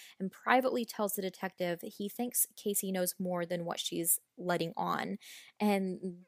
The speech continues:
the, you know, detective is like, "Yeah, obviously." The detective starts, you know, researching all this. He's going through all of these addresses that Casey's giving. He's looking at this apartment, and this apartment that she has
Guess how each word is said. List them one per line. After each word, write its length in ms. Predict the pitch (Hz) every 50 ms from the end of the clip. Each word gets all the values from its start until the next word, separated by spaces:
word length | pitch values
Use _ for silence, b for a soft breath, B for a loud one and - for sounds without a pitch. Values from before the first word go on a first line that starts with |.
| _ -
the, 240 | 196 185 165 - - - - - _ _ _ _ _ _ -
you 180 | 202 190 185
know, 80 | 165 165
detective 500 | 160 - - 190 175 - - 180 165 165
is 260 | 160 160 160 - - - _ _ -
like, 320 | 175 175 165 - - - - -
"Yeah, 200 | - 170 - - - 196 _ _ _
obviously." 640 | - 95 - - - - - - - - - 233 - - - -
The 80 | 226 214
detective 420 | 214 - 254 269 - - 247 -
starts, 360 | - - 214 202 202 - - - - _ _ _ _ _
you 140 | 202 196 190
know, 260 | 185 180 180 175 180 - 190
researching 420 | 196 190 - 185 - - - -
all 200 | - - 76 - -
this. 140 | - - -
He's 220 | - 233 226 -
going 240 | - 233 226 202 190
through 180 | - 180 175
all 220 | - 170 185 220 262
of 40 | 262
these 140 | 262 247 -
addresses 720 | - 180 175 170 - 175 170 - - 170 165 170 170 - -
that 140 | - - -
Casey's 340 | - 165 165 - 165 165 -
giving. 360 | - 165 160 165 165 165 170 B B B B B _
He's 260 | - 208 196 190 -
looking 300 | 190 - - 185 180 175
at 160 | 170 175 -
this 180 | - 170 - - -
apartment, 760 | - - - - - 254 - - 196 170 143 - - - - -
and 320 | - 196 190 180 180 - - - - -
this 260 | 190 190 233 240 - -
apartment 840 | 214 - - 220 220 - 214 196 185 175 - - - - 196 -
that 180 | 185 185 - -
she 220 | - - 196 196
has 300 | 190 190 185 175 175